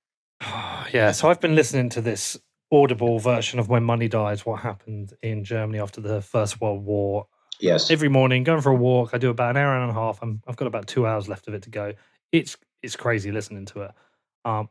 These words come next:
Speaker 1: but I, it was kind of one of those things when I first started listening to it, I was still like, "Yeah, but it was after World War One."
Speaker 2: Mm-hmm.
Speaker 1: You know, very different world then. It,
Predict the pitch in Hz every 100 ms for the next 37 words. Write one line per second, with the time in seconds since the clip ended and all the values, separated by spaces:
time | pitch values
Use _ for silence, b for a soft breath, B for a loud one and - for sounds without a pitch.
0 | _ - 156 - - 190 190 - 226 233
1 | 214 175 180 143 143 139 135 135 - 117
2 | 113 104 110 117 131 - 175 156 156 160
3 | 151 147 147 131 139 135 135 131 131 123
4 | 120 117 117 101 92 87 90 92 98 92
5 | 104 95 87 - _ 107 92 87 90 139
6 | 139 139 143 131 113 107 110 104 107 104
7 | 104 104 107 _ _ _ _ - 120